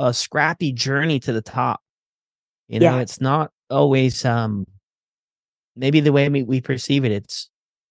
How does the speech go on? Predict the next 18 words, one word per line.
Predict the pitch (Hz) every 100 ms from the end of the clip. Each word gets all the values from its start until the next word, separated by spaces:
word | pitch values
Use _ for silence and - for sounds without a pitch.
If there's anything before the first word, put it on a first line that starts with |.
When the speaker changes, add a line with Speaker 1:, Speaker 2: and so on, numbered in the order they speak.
| _ _ -
Speaker 1:
it's | 123 -
really | 160 143
tough | - 143 151 -
to | 127
get | 117 104
to | -
that, | 113 110 107 -
you | 117
know, | 113 107
to | 127
that | 117 98
level, | 107 110 107 104
right? | 107 120 127 -
And, | 117 104
and | 110 107
to | 113
maintain | 113 120 113 - 120 139
it, | 107